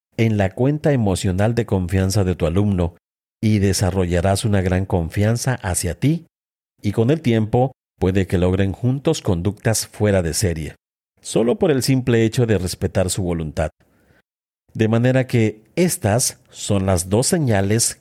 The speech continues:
claras, visibles y medibles de observar qué calidad y cantidad de relación existe entre animal y cuidador.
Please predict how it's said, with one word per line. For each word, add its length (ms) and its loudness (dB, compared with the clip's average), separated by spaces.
claras, 600 0
visibles 800 -2
y 120 0
medibles 600 2
de 180 0
observar 680 0
qué 160 -2
calidad 760 0
y 160 0
cantidad 840 0
de 200 0
relación 480 0
existe 720 -2
entre 340 -2
animal 560 0
y 100 0
cuidador. 580 -2